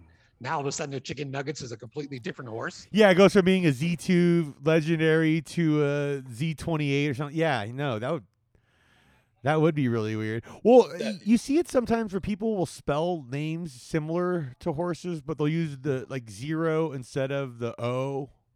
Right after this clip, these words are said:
Speaker 3: Yeah. Yeah.
Speaker 1: Oh,
Speaker 3: I wish, I,
Speaker 1: gosh.
Speaker 3: I wish you could only be, like, the alphabet, not, like, numeric stuff too. Like, if you were gonna say five, you had to spell out five, you know, that sort of thing.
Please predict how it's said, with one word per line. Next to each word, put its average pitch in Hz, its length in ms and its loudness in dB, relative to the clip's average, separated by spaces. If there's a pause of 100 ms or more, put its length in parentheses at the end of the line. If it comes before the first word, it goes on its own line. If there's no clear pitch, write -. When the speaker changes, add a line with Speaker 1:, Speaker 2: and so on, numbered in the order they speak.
(960)
Speaker 3:
Yeah. 120 220 -6 (720)
Yeah. 117 380 -6
Speaker 1:
Oh, 196 240 2
Speaker 3:
I 185 100 0
wish, 190 180 2
I, 139 60 -2 (120)
Speaker 1:
gosh. 208 140 -6 (280)
Speaker 3:
I 185 60 -4
wish 262 240 -8
you 247 60 -10
could 214 120 -8
only 175 320 -6
be, 143 260 -10
like, 127 220 -8
the - 120 -8
alphabet, 120 580 -6
not, 123 320 -8
like, 113 280 -10 (800)
numeric 120 520 -10
stuff 113 260 -10
too. 117 200 -12
Like, 113 140 -10
if - 100 -20
you 147 120 -6
were 156 140 -6
gonna 143 200 -6
say 131 220 -8
five, 127 420 -8
you 131 60 -10
had 123 100 -8
to 127 60 -20
spell 113 320 -12
out 117 240 -12
five, 113 580 -14 (140)
you 131 120 -8
know, 123 100 -6
that 123 180 -8
sort 104 240 -14
of - 80 -16
thing. 104 380 -16